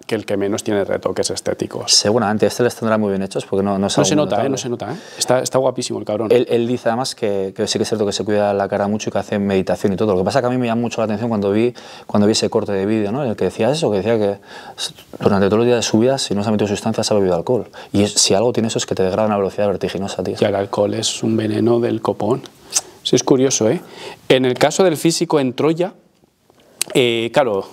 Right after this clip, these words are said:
Speaker 1: hemos titulado este bloque como famosos que recordábamos más fuerte, pero en este caso se aguanta bien.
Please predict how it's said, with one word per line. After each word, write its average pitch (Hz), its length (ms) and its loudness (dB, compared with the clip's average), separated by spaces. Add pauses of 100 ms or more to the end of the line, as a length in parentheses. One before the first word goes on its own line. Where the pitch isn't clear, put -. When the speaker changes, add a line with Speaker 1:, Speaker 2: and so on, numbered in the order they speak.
Speaker 1:
hemos 123 240 2
titulado 127 260 2
este 123 140 -4
bloque 127 320 0
como 107 320 -2
famosos 107 540 -2
que 110 100 -2
recordábamos 110 600 0
más 113 160 -2
fuerte, 127 340 0
pero 104 140 -4
en 104 100 -4
este 107 160 -4
caso 120 260 -2
se 110 120 -6
aguanta 95 380 -2
bien. 110 260 2